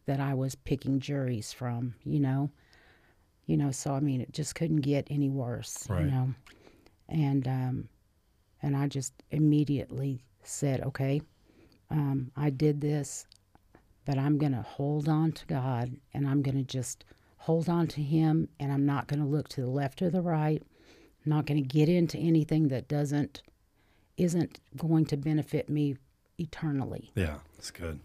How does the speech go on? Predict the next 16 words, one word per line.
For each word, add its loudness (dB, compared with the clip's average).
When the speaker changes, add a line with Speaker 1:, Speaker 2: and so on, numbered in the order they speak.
Speaker 1:
Because 0
I'm 0
older 0
now, 0
and -2
all 0
of -4
this -2
other 0
stuff -6
doesn't -4
matter. -2
Speaker 2:
Right. 2
Speaker 1:
What 2
matters 0
is -6